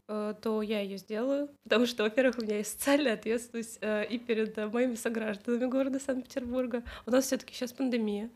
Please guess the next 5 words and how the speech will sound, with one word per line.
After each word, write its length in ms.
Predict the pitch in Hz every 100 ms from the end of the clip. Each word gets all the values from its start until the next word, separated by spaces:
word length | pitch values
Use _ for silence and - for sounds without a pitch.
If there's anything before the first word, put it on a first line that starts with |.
| - - - - _
<clears throat> 0 |
Ее 600 | 269 285 254 - 277 262
надо 140 | 277 220
как-то 300 | 269 - 226
останавливать. 760 | - 220 214 214 220 226